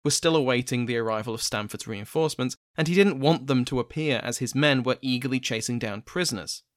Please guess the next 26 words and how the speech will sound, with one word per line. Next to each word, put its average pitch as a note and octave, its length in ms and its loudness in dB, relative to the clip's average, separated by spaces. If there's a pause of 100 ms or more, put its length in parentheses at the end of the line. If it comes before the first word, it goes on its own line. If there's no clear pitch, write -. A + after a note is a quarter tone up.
(1080)
But A#3 220 2
aside A3+ 380 2
from C#3 160 0
that, A2+ 260 0 (460)
Hopton G3+ 380 2
could F#3 180 0
feel B2+ 340 0
very C3 300 -2
pleased A3+ 360 -2
with B2+ 100 -4
himself. - 500 -8 (1000)
Stratton F#3 560 2 (300)
had D3+ 200 2
secured E3 680 0 (100)
Cornwall C3 460 2
for B2+ 100 -8
the - 80 -8
king, - 300 -10 (580)
and A#2 140 -4
Stamford, D3 580 2 (380)
humbled D#3 600 2
and A#2+ 240 -2 (160)
facing C3+ 420 2
accusations B2 640 -4
of G#2+ 60 -10
incompetence, C3+ 760 0